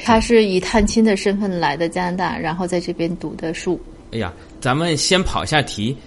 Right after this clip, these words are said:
Speaker 1: 嗯。
Speaker 2: 呃，刚才想说申请这多大，
Speaker 1: 嗯。
Speaker 2: 那现在您女儿在这边先读了四年的中学。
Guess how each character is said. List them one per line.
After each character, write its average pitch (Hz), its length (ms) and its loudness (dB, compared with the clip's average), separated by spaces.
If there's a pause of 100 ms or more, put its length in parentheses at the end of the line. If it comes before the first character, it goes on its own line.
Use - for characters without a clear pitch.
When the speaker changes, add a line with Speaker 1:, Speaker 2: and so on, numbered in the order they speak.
(200)
Speaker 1:
嗯。 190 240 0
Speaker 2:
呃， 98 160 -8 (300)
刚 131 160 2
才 127 120 2
想 104 180 -4
说 120 200 -2
申 127 200 -2
请 - 200 -6
这 107 100 -4
多 113 220 -2
大， 110 200 -2 (320)
Speaker 1:
嗯。 - 100 2
Speaker 2:
那 110 280 2
现 120 220 -2
在 120 140 2
您 107 180 2
女 104 100 0
儿 85 140 -6
在 110 140 -2
这 117 100 -4
边 110 340 -2 (220)
先 127 420 -2
读 104 200 -4
了 113 200 2
四 - 280 -4
年 95 200 -2
的 107 60 -2
中 143 320 0
学。 73 260 -8